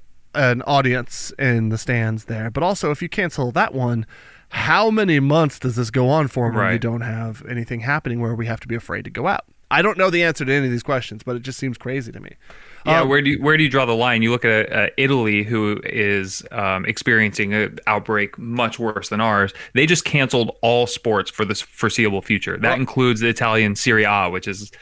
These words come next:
Speaker 2: the top flight, uh, which includes players like Cristiano Ronaldo and Juventus and a bunch of other people who also play in Italy that I, I don't know.
Speaker 1: Yeah, sure, of course. But, like
Speaker 2: But still, it's crazy. They canceled their entire league over it,
Speaker 1: Do they cancel
Speaker 2: you know?
Speaker 1: it, or are they just playing behind closed doors?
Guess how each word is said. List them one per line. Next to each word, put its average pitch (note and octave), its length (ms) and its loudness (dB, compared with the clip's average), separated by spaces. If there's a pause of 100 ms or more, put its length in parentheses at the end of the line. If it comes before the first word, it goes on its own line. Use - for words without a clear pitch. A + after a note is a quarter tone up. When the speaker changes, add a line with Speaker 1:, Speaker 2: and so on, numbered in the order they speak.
(160)
Speaker 2:
the A#2+ 60 -2
top B2+ 320 0
flight, A2 380 2 (400)
uh, G#2+ 280 2
which A#2+ 280 -2
includes A#2 440 -2
players A#2 360 2
like G#2+ 300 0
Cristiano B2 440 0
Ronaldo G#2+ 440 2
and G2+ 100 -6
Juventus G#2 480 -4
and F#2+ 220 -10
a A2+ 240 -4 (120)
bunch G2+ 200 -4
of G#2 80 0
other G2+ 140 0
people G#2 280 -4
who G#2 140 -2
also G2+ 260 -2
play G2 200 -2
in G2 80 -2
Italy F#2 280 -2
that F2+ 140 -2
I, - 580 -8
I - 20 -2
don't F2 160 -4
know. - 60 -14 (260)
Speaker 1:
Yeah, D#3 220 2
sure, D#3 240 0
of - 100 -12
course. F#3 360 -2
But, G3+ 180 0
like G#3 320 -2
Speaker 2:
But F#3+ 160 4
still, E3 220 4
it's C3+ 100 0
crazy. C3+ 380 2
They A2+ 100 2
canceled D#3 380 0
their C3 100 4
entire A#2 320 2
league B2 260 0
over G#2 300 -2
it, F#2+ 160 -6
Speaker 1:
Do F3+ 80 0
they F3+ 120 4
cancel A3 340 2
Speaker 2:
you C#4 40 2
know? A#3+ 60 4
Speaker 1:
it, G3+ 40 4
or G3 40 4
are F#3 60 4
they F3 100 2
just E3 160 -6
playing E3+ 200 2
behind D3 200 0
closed B2+ 200 -2
doors? B2 280 -4